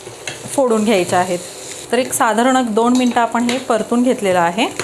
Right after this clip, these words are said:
आता आपण ह्याच्यामध्ये घालणार आहोत पाणी. तर पाणी इथे मी आत्ता जास्त नाही घालत आहे. तर आत्ता आपण ह्याच्यामध्ये पाणी घातलेलं आहे आणि आता हे सगळं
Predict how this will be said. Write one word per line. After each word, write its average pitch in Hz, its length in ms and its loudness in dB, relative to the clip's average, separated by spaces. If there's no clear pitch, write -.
आता 185 200 -2
आपण 214 260 0
ह्याच्यामध्ये 233 1000 2
घालणार 202 380 2
आहोत 202 220 0
पाणी. 285 300 0
तर 226 200 0
पाणी 233 420 0
इथे 254 160 -4
मी 262 100 2
आत्ता 247 300 0
जास्त 240 340 2
नाही 262 160 2
घालत 214 320 2
आहे. 202 120 0
तर 202 120 -2
आत्ता 190 300 0
आपण 196 220 -2
ह्याच्यामध्ये 196 400 -4
पाणी 190 200 -2
घातलेलं 196 400 -2
आहे 190 240 -2
आणि 196 300 -6
आता 175 360 -2
हे 214 240 -2
सगळं 208 420 -2